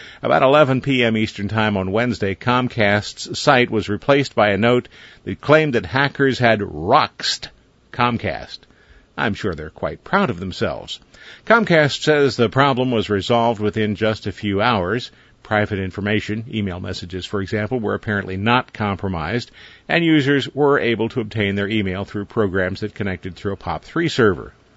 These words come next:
So how did this happen? Well, hackers apparently convinced the folks at Network Solutions to make changes that redirected traffic from Comcast servers to other servers.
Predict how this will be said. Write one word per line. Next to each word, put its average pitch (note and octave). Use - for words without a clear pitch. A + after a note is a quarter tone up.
So C#3+
how F3+
did D#3
this C#3
happen? B2+
Well, A2+
hackers D#3
apparently C#3+
convinced B2+
the A2
folks C3
at G#2
Network B2
Solutions A#2+
to G2+
make G2+
changes G#2+
that G#2+
redirected B2
traffic -
from G2+
Comcast B2+
servers F#2+
to B2+
other C3+
servers. E2+